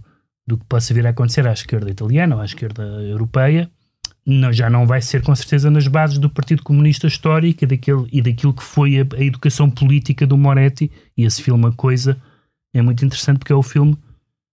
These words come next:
é um documentário, em que ele basicamente filma as, as reuniões do partido em que as pessoas discutem "e agora?". Portanto, eh, caiu o Bloco de Leste e agora? E o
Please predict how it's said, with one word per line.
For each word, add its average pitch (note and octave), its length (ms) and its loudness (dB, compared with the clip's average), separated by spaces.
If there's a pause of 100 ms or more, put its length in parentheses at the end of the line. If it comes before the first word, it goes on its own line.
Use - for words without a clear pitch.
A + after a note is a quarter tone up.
(380)
é A#2+ 60 0
um - 20 4
documentário, B2 480 -2 (960)
em A#2+ 160 2
que C3 120 -4
ele C#3+ 220 2
basicamente C#3 580 2
filma D#3 440 2
as, - 340 -4
as - 640 -6 (1000)
reuniões C#3+ 480 4
do C#3+ 100 2
partido E3 680 0 (840)
em C#3+ 180 2
que D3 140 0
as D3 60 0
pessoas D#3+ 260 -2
discutem F3 500 -2
"e F#3+ 40 -2
agora?". E3+ 340 -2
Portanto, G2+ 340 -10 (920)
eh, G#2 160 -2
caiu A2+ 340 2
o A2+ 40 2
Bloco A#2+ 320 0
de D3 60 0
Leste E3+ 460 -2
e G3 40 -2
agora? F3 240 -2
E G2 240 -4
o F#2+ 60 -8